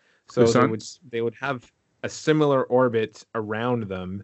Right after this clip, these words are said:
Speaker 2: But they, they,
Speaker 1: but,
Speaker 2: there could be
Speaker 1: uh,
Speaker 2: one gigantic large sun far away and one smaller sun closer. And then this Tatooine could be even further away. Oh, I just, I just pulled on my headphones. Uh, so, so we, there, there's many answers that George Lucas has left, uh, up, up in the, in the air.
Speaker 1: Well, it,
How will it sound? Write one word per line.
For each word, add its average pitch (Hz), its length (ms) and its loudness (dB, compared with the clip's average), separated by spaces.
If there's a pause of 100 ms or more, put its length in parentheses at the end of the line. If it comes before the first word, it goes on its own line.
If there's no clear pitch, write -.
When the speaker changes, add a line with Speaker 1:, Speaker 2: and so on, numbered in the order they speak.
Speaker 2:
But 151 180 2
they, 170 140 6
they, 170 180 6
Speaker 1:
but, 156 60 4
Speaker 2:
there 160 100 2
could 196 160 0
be 214 60 2
Speaker 1:
uh, 127 140 0
Speaker 2:
one 156 300 2
gigantic 131 540 -2
large 113 360 -2
sun 160 300 -2
far 120 300 -4
away 127 480 -6 (240)
and 120 160 -6
one 127 260 -2
smaller 127 380 -4
sun 113 260 -8
closer. 123 500 -6 (340)
And 120 120 2
then 127 100 4
this 123 140 -10
Tatooine 139 560 -2
could 117 160 -8
be 123 80 -4 (100)
even 120 180 -4
further 143 360 -4
away. 104 340 -4
Oh, 127 60 -4
I 117 60 -4
just, - 120 -16
I - 460 -20
just - 260 -20
pulled 113 140 -10
on 110 80 -6
my 110 80 -6
headphones. 110 380 -6 (420)
Uh, 110 180 0
so, 127 280 2
so - 140 -2
we, 135 160 2 (440)
there, 135 140 -2
there's 135 200 -4
many 165 220 2
answers 151 240 -4
that 113 120 -4
George 135 240 0
Lucas 127 300 -4
has 104 160 -10
left, 120 220 -4 (400)
uh, - 200 -6
up, - 200 -6 (100)
up 123 160 -6
in 131 80 -2
the, 107 220 -2 (220)
in 120 100 -4
the 110 160 0
air. 123 260 -2
Speaker 1:
Well, 151 300 6
it, 127 140 -14